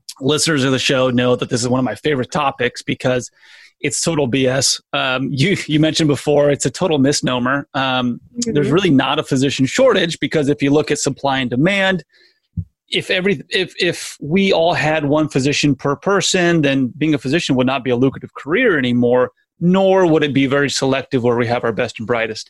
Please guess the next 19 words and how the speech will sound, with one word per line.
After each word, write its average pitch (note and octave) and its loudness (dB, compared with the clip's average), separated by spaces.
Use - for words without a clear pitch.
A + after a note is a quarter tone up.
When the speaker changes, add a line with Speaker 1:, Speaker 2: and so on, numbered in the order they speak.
Speaker 1:
in D#3 0
it. G#2+ -6
With G#3 2
Speaker 2:
Mm-hmm. G3 0
Speaker 1:
that E3 0
said, D#3+ 0
the F3 2
bottleneck D3+ 0
isn't F3+ 0
a D#3 -4
lack D3+ 0
of C#3+ -4
people C#3 2
wanting C#3+ 0
to C3 -4
care B2+ -2
for C3 0
each - -4
other, - -6